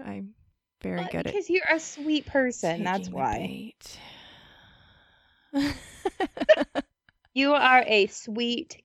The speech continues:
Speaker 2: caring person.
Speaker 1: Oh, yeah,
Speaker 2: End of
Speaker 1: we'll say
Speaker 2: story.
Speaker 1: that. Sure. That's
Speaker 2: End of story.
Speaker 1: Mm.
Speaker 2: Hmm.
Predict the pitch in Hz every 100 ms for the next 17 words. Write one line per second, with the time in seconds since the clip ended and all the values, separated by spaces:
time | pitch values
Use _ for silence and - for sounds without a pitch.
0 | - - 208 185 185 185 196 - 180 165
1 | - - 220 - - 254 247 240 254 277
2 | 277 - 226 190 170 - - - 240 240
3 | - - 269 _ _ _ _ _ - -
4 | - _ - 240 285 311 _ _ _ 220
5 | 220 - _ 320 - - 330 226 143 170
6 | _ 233 269 220 185 165 - 196 190 _
7 | _ - - - 240